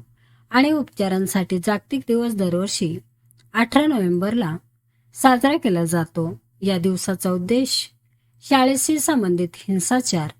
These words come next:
आणि गुंडागिरीला प्रतिबंध करणे, तसेच ऑनलाइन आणि ऑफलाइन दोन्ही ठिकाणी मुलांच्या सुरक्षिततेची खात्री करणे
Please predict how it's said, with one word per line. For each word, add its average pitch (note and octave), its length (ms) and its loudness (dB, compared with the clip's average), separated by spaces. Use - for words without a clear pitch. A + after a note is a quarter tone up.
आणि F#3 340 0
गुंडागिरीला D4 680 2
प्रतिबंध F3+ 600 0
करणे, G3 400 -2
तसेच F3 500 -2
ऑनलाइन A#3 500 2
आणि B3 200 0
ऑफलाइन F3+ 600 -2
दोन्ही B3+ 300 4
ठिकाणी C4+ 440 0
मुलांच्या F3 720 0
सुरक्षिततेची C4 1000 0
खात्री - 360 -2
करणे E3+ 280 0